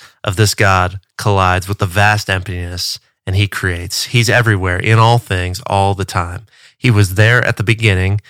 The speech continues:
He put everything in its right and proper place. He was there in pain. When death seemed to have been victorious and hope seemed lost, he was there in victory when he triumphed over death. And he declared,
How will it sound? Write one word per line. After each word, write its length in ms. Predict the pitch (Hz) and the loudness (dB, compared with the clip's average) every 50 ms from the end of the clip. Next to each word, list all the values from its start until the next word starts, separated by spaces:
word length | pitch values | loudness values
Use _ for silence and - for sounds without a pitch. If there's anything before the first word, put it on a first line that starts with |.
| - _ _ | -20 _ _
He 120 | - 117 | 0 2
put 180 | 110 123 117 104 | 4 4 4 6
everything 520 | 107 113 117 139 135 127 - 131 127 120 | 6 4 4 4 2 2 4 2 2 4
in 60 | 117 107 | 4 2
its 200 | 101 90 - - | 2 0 0 0
right 320 | 104 104 107 113 113 - | 2 4 4 4 2 0
and 160 | - 107 101 92 | -4 -6 -6 -4
proper 400 | - 107 98 98 101 - 110 107 | 0 0 2 2 2 0 0 -2
place. 640 | - - - 87 85 87 85 82 - - - - _ | -2 -6 -8 -8 -6 -8 -8 -8 -10 -10 -12 -14 _
He 140 | _ 113 104 | _ -2 -2
was 260 | 90 95 90 85 87 | -2 -2 -4 -4 -2
there 280 | 104 104 107 110 110 | 0 2 4 4 2
in 260 | 110 - 104 101 101 101 | 2 0 -2 -4 -4 -2
pain. 440 | 95 98 90 85 85 87 87 87 - _ _ _ _ _ _ - | -2 -4 -4 -4 -6 -10 -12 -14 -16 _ _ _ _ _ _ 2
When 180 | 110 107 107 | 4 4 4
death 320 | 98 107 123 127 135 131 - | 4 4 4 4 2 0 -2
seemed 380 | - - - 127 123 123 120 | -4 -2 0 0 0 0 0
to 100 | - 131 | 0 0
have 140 | 113 107 104 | 0 0 2
been 180 | 113 107 104 104 | 0 0 0 0
victorious 720 | 98 98 - - - 110 107 107 110 107 107 104 - - | -2 -4 -6 -4 -2 2 4 4 4 4 4 2 0 -4
and 180 | - 90 87 | -8 -8 -6
hope 300 | 80 - 117 120 120 - | -2 0 0 0 0 -2
seemed 320 | - - - 123 123 120 107 | -4 -2 0 0 2 2 2
lost, 460 | 92 87 87 87 90 - - - - _ _ _ _ _ _ | 0 0 -2 -2 -4 -4 -6 -10 -14 _ _ _ _ _ _
he 140 | - 104 101 | -2 0 0
was 200 | 92 92 87 85 | 0 0 -2 0
there 380 | 98 95 92 90 92 92 92 - - _ _ _ - | 0 0 0 0 0 -2 -2 -6 -12 _ _ _ -6
in 140 | - 98 92 | -4 -2 -2
victory 520 | - 92 92 90 - - - 85 82 85 | 0 -2 -2 -2 -4 -8 -10 -10 -10 -10
when 180 | 82 90 95 90 | -8 -6 -4 -2
he 140 | 98 95 | -2 -2
triumphed 560 | 87 - - - 107 98 98 101 101 98 101 - | -2 -2 0 2 2 4 4 2 2 0 -2 -4
over 260 | - 101 87 98 95 | -6 -6 -4 -4 -4
death. 420 | 85 92 87 87 85 - - - - | -4 -4 -6 -6 -6 -10 -14 -14 -8
And 80 | - 98 | -4 -2
he 100 | 107 107 | -2 -2
declared, 500 | - - - - 120 104 95 95 92 | -2 -4 -2 0 2 2 2 2 0